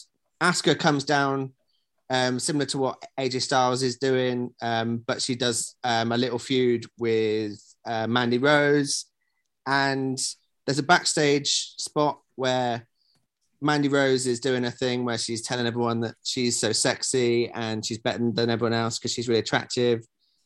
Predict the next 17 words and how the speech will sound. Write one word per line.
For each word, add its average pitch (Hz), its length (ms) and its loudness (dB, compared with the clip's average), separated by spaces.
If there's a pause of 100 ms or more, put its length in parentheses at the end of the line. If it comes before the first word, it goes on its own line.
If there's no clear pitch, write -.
(100)
And 123 120 -6
Asuka's 135 380 0
had 131 200 2
enough, 117 360 2 (140)
and 123 140 -2
she 131 100 2
goes 143 240 6
to - 120 0
do 135 160 6
the 127 80 4
green 127 260 4
mist 127 240 -2
on 110 120 0
her, 110 180 -2 (680)
but 123 160 0
she - 140 4
misses. 131 680 4